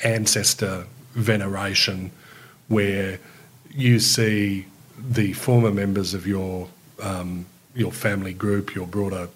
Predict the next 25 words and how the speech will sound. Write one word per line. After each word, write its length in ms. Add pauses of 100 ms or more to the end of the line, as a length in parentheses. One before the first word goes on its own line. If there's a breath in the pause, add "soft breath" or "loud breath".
(160)
tribal 520 (340)
group, 380 (540 loud breath)
um, 420 (420 loud breath)
um, 360
having 560 (580)
reconnected 640
with 120
the 80
land 320
physically. 560
So 260
that 280 (260 loud breath)
Angophora 600
tree 520 (240)
down 240
by 160
the 100
riverbank, 720 (400 loud breath)
um, 480 (380)
it 100
contains 880 (120)
the 180
spirit 520
of 140
your 400